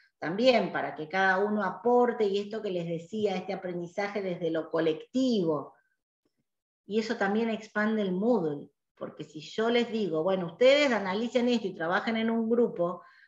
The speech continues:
no tienen más remedio que si la clase mía son los lunes, juntarse el martes o el miércoles o el jueves y armar un Zoom o un Meet,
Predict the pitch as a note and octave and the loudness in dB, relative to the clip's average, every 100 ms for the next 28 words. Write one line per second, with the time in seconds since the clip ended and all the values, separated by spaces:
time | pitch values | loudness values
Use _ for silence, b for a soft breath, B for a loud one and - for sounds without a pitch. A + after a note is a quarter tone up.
0 | B G#3 C#4 D4 C#4+ C4 A#3 C#4 C4+ C4 | B 0 2 2 2 2 6 6 6 2
1 | C4 B3+ G#3 G3 F#3+ - - D#3 D#3 E3+ | 4 2 2 0 -2 -10 -12 -10 -4 -2
2 | E3+ A#3+ C4 C4+ B3 B3+ A#3+ G#3+ G3+ F#3 | 0 4 4 4 6 6 4 4 2 0
3 | A3 A3+ G#3 G3+ B3+ A3+ G3+ G#3 A3+ - | 0 2 2 2 2 2 2 -2 -4 -6
4 | F3+ G3+ A#3 A#3 F#3+ A3 C4 G#3+ G3+ A3+ | -2 2 2 2 2 6 6 6 2 0
5 | F#3 E3 A3 C4+ A3+ G3+ G3+ - - - | -2 -2 4 6 6 4 -2 -2 -6 4
6 | C#4 A#3+ A3 G#3+ F3 E3 G#3 B3 A#3 G#3 | 8 8 6 4 0 0 2 4 4 2
7 | F#3+ F#3+ D4 C4 A#3+ A3 F3 F#3 A3 C#4 | 0 -2 2 4 4 2 0 0 2 4
8 | A#3+ A#3 | 4 2